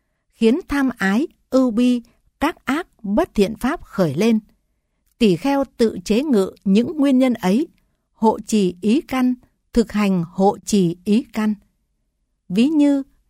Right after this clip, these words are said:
này các tỷ kheo, trên đất bằng, tại chỗ ngã tư, có chiếc xe đang đậu, thắng với ngựa hay, có roi ngựa đặc biệt đang sẵn sàng. Có người mã thuật sư thiện xảo,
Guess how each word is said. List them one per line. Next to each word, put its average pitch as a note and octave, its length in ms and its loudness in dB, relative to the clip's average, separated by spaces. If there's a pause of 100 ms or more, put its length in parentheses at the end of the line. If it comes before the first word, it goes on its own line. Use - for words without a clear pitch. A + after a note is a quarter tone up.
này F#3 420 2
các D#4 200 -6
tỷ E3 160 0
kheo, A#3 340 0 (500)
trên C#4 240 2
đất D#4+ 220 0
bằng, F3 320 -2 (360)
tại G#3 180 -2
chỗ G#3 320 -4
ngã - 180 -2 (100)
tư, C4 260 2 (520)
có A#3 140 2
chiếc F4 240 0
xe C4 320 0
đang A#3 260 0
đậu, E3+ 240 0 (460)
thắng A#3 360 0
với A3 160 2
ngựa A3 260 2
hay, A#3+ 320 -2 (560)
có A#3 240 2
roi C4 200 0
ngựa F#3+ 320 2
đặc F#3 260 -4
biệt F3+ 240 2 (180)
đang A#3 260 2
sẵn A#3+ 240 -6
sàng. D#3 340 -4 (1000)
Có A#3 120 2
người A3+ 320 2
mã F#3 220 2
thuật - 260 -2
sư C#4 260 0 (100)
thiện G#3 260 -2
xảo, E3 380 -2